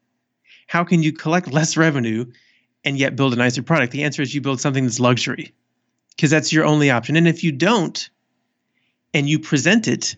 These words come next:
it'll be rejected, at which point you lose the hundreds of thousands that you've already spent at risk to pursue this project. And so I talk about this at length in the book. Um, and I think there are a number of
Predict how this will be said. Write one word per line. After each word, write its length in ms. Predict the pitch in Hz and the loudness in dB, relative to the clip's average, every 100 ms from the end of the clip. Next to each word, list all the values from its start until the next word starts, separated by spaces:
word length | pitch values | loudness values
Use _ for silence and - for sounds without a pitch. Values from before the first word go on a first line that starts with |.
| - | 2
it'll 160 | 165 | 4
be 120 | 143 135 | 4 4
rejected, 580 | 123 147 180 - 120 | 4 2 0 -2 -4
at 120 | 147 143 | -2 -2
which 240 | 147 - | -2 -2
point 220 | 151 143 | -4 -2
you 140 | 143 147 | 0 2
lose 360 | 147 175 143 | 6 6 6
the 120 | 127 | 2
hundreds 440 | 117 143 127 123 123 | 2 2 2 2 2
of 80 | 113 | 0
thousands 480 | 127 117 113 123 | 2 2 0 -2
that 120 | 117 123 | -2 -4
you've 180 | 131 | 0
already 200 | 131 117 | 0 0
spent 460 | 107 - 165 131 - - | -2 -2 -2 -2 -6 -6
at 180 | 127 - | -6 -2
risk 480 | 147 175 139 - - _ - - _ _ - | 0 2 0 -8 -12 _ -20 -20 _ _ -12
to 120 | - | -8
pursue 380 | - 127 - 285 | -6 -4 4 4
this 160 | 160 - | 4 -2
project. 560 | - 107 104 - - _ - - - - | -6 -6 -4 -8 -10 _ -20 -20 -16 0
And 200 | 147 139 | 2 2
so 460 | - 143 139 135 - | 2 2 2 0 0
I 100 | 147 | 0
talk 280 | 175 170 | 2 2
about 200 | 165 143 | 2 0
this 200 | 135 123 | 0 0
at 100 | 139 | 0
length 220 | 139 135 127 | 2 0 2
in 80 | |
the 80 | 120 | 0
book. 280 | 131 170 165 - - - _ | 4 2 0 -20 -20 -20 _
Um, 280 | - 131 120 | -2 2 2
and 120 | 139 139 | 2 0
I 60 | |
think 220 | 135 208 | 2 0
there 140 | 185 147 | 2 2
are 160 | 123 | 4
a 60 | 120 | 2
number 400 | 120 135 139 127 | 2 0 2 0
of 380 | 135 127 113 | 0 -4 -4